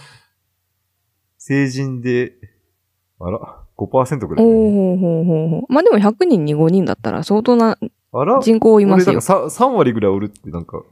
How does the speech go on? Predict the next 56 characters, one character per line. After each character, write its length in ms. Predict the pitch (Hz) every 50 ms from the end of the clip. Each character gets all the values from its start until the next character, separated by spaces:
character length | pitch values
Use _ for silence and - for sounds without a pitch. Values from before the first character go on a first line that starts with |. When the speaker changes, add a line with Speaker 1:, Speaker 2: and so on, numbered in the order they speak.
| _
Speaker 1:
見 140 | 110 98 90
た 120 | - 95 78
ん 20 |
や 80 | 71 73
け 100 | - -
ど 100 | - 65
な。 320 | 71 92 - - - _ -
Speaker 2:
う 60 | 170
ん。 720 | 170 170 165 160 160 156 151 151 147 147 147 165 208 240 - _ _ _ _ _ _ -
Speaker 1:
二 120 | 113 113
十 160 | 123 165 202 175
人 220 | 127 101 85 76
に 60 | 73
一 200 | 71 - - 87
人。 100 | 69 - - - -
Speaker 2:
う 40 | 233
ん 60 | 214
う 0 |
ん 20 | 202
う 40 | 175 165 165 160
ん。 20 | 151
Speaker 1:
二 20 |
十 120 | 180 196
人 100 | - 160 - 131
に 60 | 65 -
一 180 | - _ -
人？ 60 | 71 80 95 135 - _ _ _ _ _ _ _ _ _ -
Speaker 2:
結 160 | 208 - -
構 140 | _ - 220
多 60 | 220
い 80 | 190 -
や 60 | - - -
ん 60 | 185 202
ね。 220 | 190 - - _ _ _ _ _ _ _ _ _ _ _
Speaker 1:
五 120 | 101 92
パ 180 | - 110 104 95
ー 40 |
く 80 | - 82
ら 80 | 73 76
い 40 |
か 120 | - - 80 - - -
な。 60 | 196 190
Speaker 2:
う 40 | 180 165 156 165
ん、 40 | 185
五 100 | 170 160
パ 160 | - 165 151
ー 40 | 147
だ。 100 | - -
Speaker 1:
<laughs> 80 | _ _ _ _ _ _ _ _ -
あ、 120 | 131 117
そ 160 | 107 - 147 151
ん 60 | 160
な 80 | 160
も 120 | 156 135 101
ん 40 | 95
か。 220 | - - 85 -